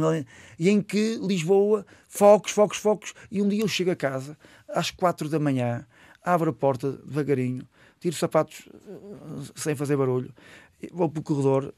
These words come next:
levanto a manta, deito-me na cama, isto em dois mil, dois mil e um, e a minha mulher estava no lado, a minha filha estava no meio, a minha filha tinha ano e meio, e eu deito-me na cama, às quatro da manhã e pensei, "Estou safo, um dia igual a muitos outros dias."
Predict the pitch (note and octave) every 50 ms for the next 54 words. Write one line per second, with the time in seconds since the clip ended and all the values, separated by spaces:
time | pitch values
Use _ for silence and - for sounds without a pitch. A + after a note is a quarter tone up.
0 | _ _ - D3+ C#3+ C3+ D3 D#3+ E3 E3 C3+ - C#3+ - - - D3 D3 C#3 C3+
1 | B2+ B2 B2 B2 B2 - - - _ _ - C#3+ B2+ F3 F3+ F3 B2 - D3 D3+
2 | D3 D3 C3+ A#2+ - C3 A#2+ A2+ A2 A#2 B2 C3+ D3+ - _ _ _ _ - -
3 | - - _ _ - D#3 C3+ - - C#3+ C3 C#3+ C#3+ B2 A#2+ C#3+ C#3 C3 C3 A#2+
4 | B2+ B2+ B2 A#2+ A#2+ A#2 A#2+ B2 A#2+ - - - - - - _ _ - E3 E3+
5 | F3 G3+ F#3 F#3 F3+ F3+ F3+ E3+ E3+ D#3+ D#3+ D#3+ E3 E3+ F#3 F#3+ G3 F#3+ F#3 -
6 | - F3 F3 - - F3 E3 F3 E3+ E3+ E3 E3 E3+ F3 F#3 F3+ F3+ D3+ B2 D#3+
7 | C3+ D3+ D#3+ D#3+ D#3 D3+ D3 C#3+ C#3 C3 C#3 D3 D3+ D3+ _ - E3+ F3+ G3 G3
8 | F#3 F3 G3+ F#3 - - G3 G3+ F#3+ - G3+ G3+ G#3 G#3 G#3 G#3+ B3 _ _ _
9 | _ _ - - - _ - F#3 - - G3+ G#3+ G3 G3+ G#3 G#3 G3 F3 D3+ D3
10 | - F#3 F3 - - F#3+ F3 - - - - - D3 D3 D3 D3 E3+ E3+ D#3 E3
11 | E3 E3+ D#3+ - - G#3 D3+ D#3 D#3+ E3+ D#3+ C3+ D3+ E3 D#3+ - D#3+ D3+ F3+ E3+
12 | D#3 C#3+ -